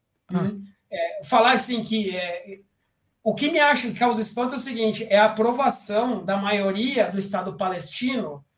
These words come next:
Speaker 1: pro Hamas. Se o Hamas causa o terrorismo contra Israel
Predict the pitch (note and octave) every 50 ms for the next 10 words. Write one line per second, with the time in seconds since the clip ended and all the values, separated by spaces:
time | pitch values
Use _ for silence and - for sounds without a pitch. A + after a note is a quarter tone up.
0 | _ _ _ _ - - A#3 G#3 G#3 B3 B3 A3+ G3+ F3+ - - - - - -
1 | - - _ _ _ _ _ - - - B3+ A#3+ A#3+ C#4+ C4 B3 A#3+ C4+ F4 F#4+
2 | F#4 - - - - - - A#3+ A3+ A3+ A3 A3 G#3+ G#3 - F#3 E3 G3 F#3+ F3+
3 | - A3 G#3 G3 G3 G3+ G#3 G#3 G3+ G3+ F#3+ G3 G3 F#3+ F#3+ F#3+ G3 G3 F#3+ F#3
4 | - - F#3 F#3 F#3 F#3 F#3 - D3+ C#3+ C#3